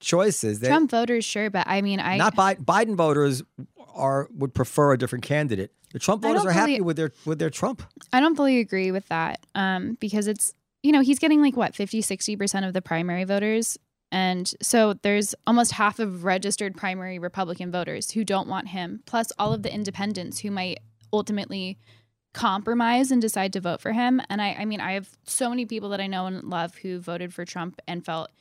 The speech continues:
Speaker 2: enormously compromised by that decision, but they were, like, on the fence. And so I do think that there's a, there are so many people, including Republicans, who'd be perfectly happy to have someone else.
Speaker 1: Yeah, there's some, but let me put it this way. If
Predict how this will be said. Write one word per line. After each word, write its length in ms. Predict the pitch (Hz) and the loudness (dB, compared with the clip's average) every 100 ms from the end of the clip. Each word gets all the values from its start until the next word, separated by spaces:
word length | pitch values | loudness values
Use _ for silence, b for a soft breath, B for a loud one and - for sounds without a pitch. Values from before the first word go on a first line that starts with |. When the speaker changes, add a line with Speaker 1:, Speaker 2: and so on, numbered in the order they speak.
| _ _ - | _ _ -6
Speaker 2:
enormously 480 | 220 208 208 202 190 | -2 0 -2 -4 -6
compromised 680 | 185 180 208 233 254 277 | -4 -6 -4 -4 -4 -6
by 80 | 269 | -6
that 140 | 277 285 | -8 -10
decision, 460 | 294 302 285 294 | -10 -8 -4 -2
but 160 | 214 190 | -4 -6
they 100 | 190 | -8
were, 140 | 185 | -6
like, 220 | 180 170 - | -6 -8 -8
on 280 | 175 175 185 | -8 -6 -6
the 100 | 180 | -10
fence. 540 | - 156 196 262 - - | -8 -8 -6 -6 -8 -10
And 200 | 190 196 | -10 -8
so 140 | 220 | -4
I 100 | 226 | -2
do 200 | 214 294 | 0 -2
think 160 | 370 339 | -2 -4
that 80 | 262 | -4
there's 140 | 233 | -4
a, 140 | 208 - _ - | -4 -6 _ -4
there 100 | 262 | 0
are 60 | 269 | 0
so 200 | - 370 | 2 2
many 200 | 359 294 | 2 -2
people, 420 | 240 - 170 110 - | -4 -8 -10 -10 -10
including 400 | 233 277 269 262 | -8 -4 -4 -4
Republicans, 500 | 233 208 220 254 247 | -4 -6 -6 -6 -6
who'd 100 | 220 | -6
be 100 | 226 | -6
perfectly 460 | 226 302 311 262 247 | -4 -4 -4 -2 2
happy 280 | 226 214 | 2 2
to 80 | 190 | 0
have 160 | 190 185 | 0 0
someone 240 | 196 175 | -2 -2
else. 260 | 127 - - | -4 -6 -6
Speaker 1:
Yeah, 220 | 170 131 | 4 6
there's 180 | 180 165 | 8 8
some, 160 | 135 110 | 8 6
but 80 | 139 | 8
let 120 | 170 | 8
me 60 | |
put 120 | 160 147 | 8 6
it 80 | |
this 200 | 127 117 | 6 2
way. 220 | 98 80 - - | -2 -6 -6 0
If 200 | 131 | 0